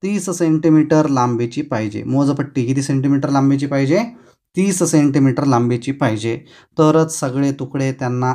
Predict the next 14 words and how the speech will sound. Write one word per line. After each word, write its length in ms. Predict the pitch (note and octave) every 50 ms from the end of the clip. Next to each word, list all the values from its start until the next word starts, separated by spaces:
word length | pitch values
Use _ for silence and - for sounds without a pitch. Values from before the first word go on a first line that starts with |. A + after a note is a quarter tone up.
| C3
अचूकपणे 720 | - - - G3+ G3 F3+ - - - B2+ A#2+ B2 B2+ B2+ B2 B2 - - - - _ _ _ -
न, 300 | A#2+ A#2+ B2 B2+ B2+ B2 A#2+
न 320 | B2 C3 D3 D#3+ E3+ F#3
कट 340 | F3 F3+ - E3 D#3+ D#3+ D#3+
होता 420 | C3+ C3 A#2+ - B2+ C3+ D#3 F3 - C#3
मोजता 580 | B2 B2 B2 A#2+ - - - E3+ G3+ A3+ A#3 A3 - - _ _ -
येतील. 460 | A#2 A#2 A#2+ A#2 - G#2+ G#2+ G#2 F#2+ - _ _ _ -
ठीक 180 | - C#3 C#3
आहे, 200 | F#3+ A3+ B3+ -
याचं 160 | - C3 C3+ C#3
उत्तर 220 | B2+ C3 - -
यायला 160 | B2 A#2+ B2
पाहिजे 300 | B2+ - C#3 B2 B2+ D3
तीस. 500 | D3+ - A#2 G#2 G2+ - - - - -